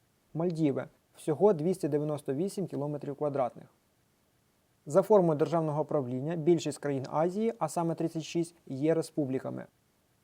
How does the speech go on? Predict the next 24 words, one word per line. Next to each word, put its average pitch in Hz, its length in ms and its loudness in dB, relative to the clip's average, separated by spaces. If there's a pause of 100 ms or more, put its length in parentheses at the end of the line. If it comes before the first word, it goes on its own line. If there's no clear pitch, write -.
(640)
Тринадцять 175 460 2
держав 180 420 2
є 151 220 0
монархіями, 135 800 -4
в - 80 -20
тому 185 300 2
числі 147 480 -4
султанати, 160 720 0 (240)
це 123 200 -8
Малайзія, 147 580 4
Оман, 139 440 -2
Бруней, 139 420 -4 (220)
Емірати, 147 720 -2 (180)
Об'єднані 160 420 2
Арабські 156 380 0
Емірати, 147 360 0
Кувейт, 143 420 -2
Катар, 139 420 -2 (520)
королівства, 170 800 4 (140)
Бахрейн, 151 600 0
Бутан, 143 440 -2
Іорданія, 143 640 0
Камбоджа, 143 540 0
Таїланд, 139 500 -2